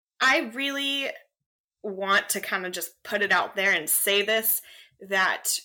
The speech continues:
we have to prioritize ourselves. I think, like, messages, like, the message that you are sharing on this podcast is huge. We have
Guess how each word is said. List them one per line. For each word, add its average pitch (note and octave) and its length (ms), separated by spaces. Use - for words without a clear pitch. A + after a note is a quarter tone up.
we B3+ 240
have G3+ 280
to F3+ 100
prioritize D#3+ 680
ourselves. D#3+ 680
I G3 100
think, G#3 200
like, F#3+ 220
messages, F#3+ 640
like, - 260
the F#3+ 80
message G3 440
that - 160
you F3+ 180
are F3 80
sharing F3 320
on E3+ 80
this E3 260
podcast E3+ 680
is F3 560
huge. E3+ 640
We A3 160
have A3+ 260